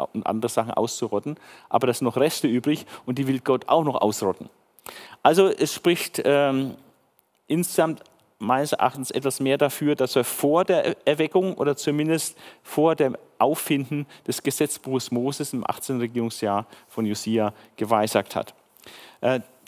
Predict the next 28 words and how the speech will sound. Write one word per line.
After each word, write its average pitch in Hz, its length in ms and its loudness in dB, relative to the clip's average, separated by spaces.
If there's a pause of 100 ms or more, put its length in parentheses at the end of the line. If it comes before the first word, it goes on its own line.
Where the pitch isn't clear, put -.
(120)
die 107 120 -4
zweite 220 360 2
wichtige 170 320 0
Information 135 720 2
ist 208 100 -2
etwas 170 280 0
über 151 120 -2
seine 131 360 0
Abstammung. 147 640 2 (460)
Und, 147 340 2
äh, 143 240 4
das 147 180 0
ist 160 140 -4
ein - 40 -20
bisschen 165 200 -2
überraschend, 135 720 0 (320)
äh, 143 160 -2
dass, - 460 0
ähm, 143 420 0 (240)
Zephania 165 760 2 (340)
Sohn 170 500 2
Kushi 185 480 2 (100)
genannt 113 380 2
wird. 87 160 2
Sohn 175 380 0
des 160 180 -2
Kushi, 180 480 0 (460)
also 160 360 4